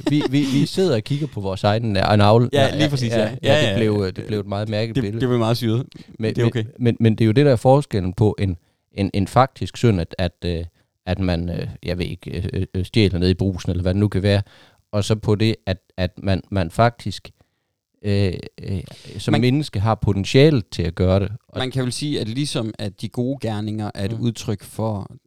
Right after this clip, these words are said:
Speaker 2: retfærdiggørelsen,
Speaker 1: Mm.
Speaker 2: altså, øh, har sit udspring derfra,
Speaker 1: Mm.
Speaker 2: så kan man sige, at de syndige og dårlige gerninger jo også har et udspring fra
Speaker 1: Mm.
Speaker 2: et sted, og det er jo lige præcis den syndighed, som vi har med os, fra vi bliver undfanget.
Speaker 1: Ja, ja,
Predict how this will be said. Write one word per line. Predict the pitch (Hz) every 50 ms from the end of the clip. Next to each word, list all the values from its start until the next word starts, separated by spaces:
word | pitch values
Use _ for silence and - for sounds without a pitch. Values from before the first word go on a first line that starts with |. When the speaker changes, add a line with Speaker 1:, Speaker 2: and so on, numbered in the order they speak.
| _ _ -
Speaker 2:
retfærdiggørelsen, | 101 104 104 101 - 110 104 95 98 - 104 92 78 - 113 107 104
Speaker 1:
Mm. | -
Speaker 2:
altså, | - - 95 - 107 107 95 -
øh, | 76 87 - - 92 87 - - _ - - - - - _ _ _
har | - - 123
sit | 120 107 113 -
udspring | 131 127 117 - - - 104 101 92
derfra, | 95 104 95 92 - 113 107
Speaker 1:
Mm. | 110 - - - - - _
Speaker 2:
så | - 117
kan | 110 123
man | 120
sige, | - - 120 120 101 -
at | 113 -
de | 117 104
syndige | - - 120 117 120 - 120 113 110 104 107 104
og | 107 -
dårlige | 104 107 104 110 110 -
gerninger | 117 98 95 98 98 104 104 98 95
jo | 98 -
også | - 110 117 117 117
har | 98 104 -
et | 98 -
udspring | 110 104 - - - 98 95 - -
fra | 104 104
Speaker 1:
Mm. | 101
Speaker 2:
et | 90 -
sted, | - - 107 104 101 - - - - - _
og | - 101
det | - 117 110 107
er | 101
jo | 98
lige | 98 101 107 104
præcis | - - 98 - 107 107 101 92 - -
den | 117 110 110
syndighed, | - - - 110 101 - 107 95 98 -
som | - - 98 101
vi | 92
har | 92 98 104
med | 98 101 95 107 110
os, | 95 98 - -
fra | - 101 95
vi | 92 92 98
bliver | - - 101 101 95 95 98 - _ _ _ _ _ _
undfanget. | - 107 95 - 98 98 - - 123
Speaker 1:
Ja, | 127 135
ja, | 127 107 90 -